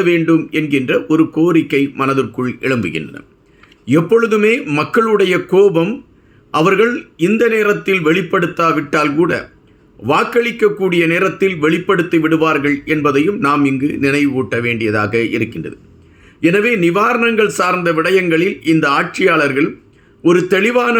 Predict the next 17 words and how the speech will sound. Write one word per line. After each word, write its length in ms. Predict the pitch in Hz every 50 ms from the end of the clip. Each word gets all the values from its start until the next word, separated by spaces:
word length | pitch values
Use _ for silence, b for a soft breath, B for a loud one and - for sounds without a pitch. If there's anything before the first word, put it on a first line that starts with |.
| 220
கோணத்தில் 600 | - 190 190 190 190 180 - - 190 190 170 -
பயணிக்கவில்லையோ 920 | - 156 165 185 202 208 196 - 202 180 156 156 165 180 180 170 170 170 160 - -
என்கின்ற 540 | - 151 160 160 151 156 139 139 143 139 143
கேள்வி 420 | - - 196 202 196 165 139 160 -
பல 240 | - - 165 175 190
மட்டங்களில் 640 | 185 160 143 - - 156 147 139 131 131 135 139 143 139
எழுப்பப்பட்டு 640 | - 139 139 139 139 143 135 135 127 123 - 131 113
கொண்டிருக்கின்றது. 760 | - - 107 107 107 113 101 107 107 - - 67 71 - - _ _ _ _ _ _ _ b b b b b b b b b b -
இது 260 | 117 151 202 196 247 254 247 202
ஒருபுறம் 460 | 180 190 202 202 190 202 202 196 185
இருக்கக்கூடிய 640 | 175 170 170 165 - 185 160 - 170 175 165 156 156 147 139
சூழலில் 520 | - - 143 139 123 113 123 147 214 - - _ _ _ b b b b b b b b b b _ 117
இலங்கையின் 600 | 143 175 208 233 240 233 226 226 220 226 240 240
பொருளாதாரத்தை 920 | - - 170 170 190 208 220 233 233 208 220 208 202 202 196 - - 220 226
கட்டி 340 | - - 160 143 - - 214
எழுப்ப 400 | 208 175 175 180 196 - - 220 202
வேண்டும் 420 | 190 196 196 190 170 185 196 190